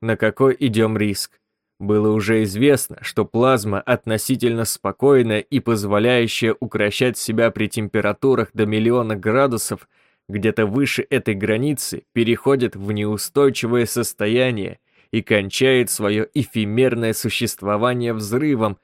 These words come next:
вроде того, что уже произошёл в нашей лаборатории.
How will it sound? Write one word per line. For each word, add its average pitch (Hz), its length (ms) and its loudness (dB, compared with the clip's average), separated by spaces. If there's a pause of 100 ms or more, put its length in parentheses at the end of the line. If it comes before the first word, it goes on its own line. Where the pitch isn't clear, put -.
(260)
вроде 101 400 -2
того, 120 460 0
что - 260 -6
уже 104 280 0
произошёл 120 720 0
в 101 120 -6
нашей 113 380 -2
лаборатории. 110 920 -2